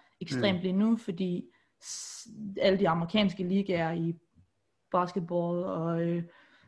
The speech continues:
Speaker 1: og baseball og soccer og whatever, de har jo,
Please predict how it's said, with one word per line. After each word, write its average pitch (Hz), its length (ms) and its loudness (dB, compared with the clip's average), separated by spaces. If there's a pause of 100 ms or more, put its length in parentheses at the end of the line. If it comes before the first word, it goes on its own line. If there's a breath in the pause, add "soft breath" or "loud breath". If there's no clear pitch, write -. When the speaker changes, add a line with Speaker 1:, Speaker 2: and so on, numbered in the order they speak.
(120 soft breath)
Speaker 1:
og 208 160 4
baseball 202 540 4
og 196 380 2
soccer 185 540 -2
og 196 180 -2
whatever, 196 360 2
de 202 440 2 (500 soft breath)
har 202 140 2
jo, 170 420 2